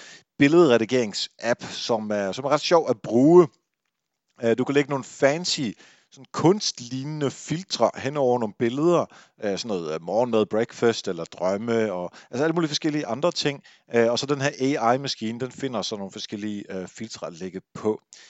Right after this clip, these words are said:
Øh, især i forhold til mennesker, så, øh, så virker det rigtig godt. Så det er altså noget A I og neuro-, ne-, neurale netværk, så altså, der mangler slet ikke hype, øh, begreber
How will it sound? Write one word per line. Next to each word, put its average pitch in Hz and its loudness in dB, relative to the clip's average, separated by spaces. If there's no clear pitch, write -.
Øh, 107 2
især 135 6
i 123 -4
forhold 110 2
til 98 -8
mennesker, 101 -6
så, 95 -6
øh, 90 -6
så 104 -10
virker 101 -10
det 87 -8
rigtig 87 -12
godt. - -10
Så 127 0
det 127 4
er 127 10
altså 123 4
noget 123 2
A 151 2
I 160 2
og 139 0
neuro-, 127 2
ne-, 123 -6
neurale 127 4
netværk, 113 2
så - -6
altså, 92 -2
der 104 -6
mangler 104 -4
slet 170 0
ikke 117 0
hype, 101 0
øh, 107 0
begreber 101 0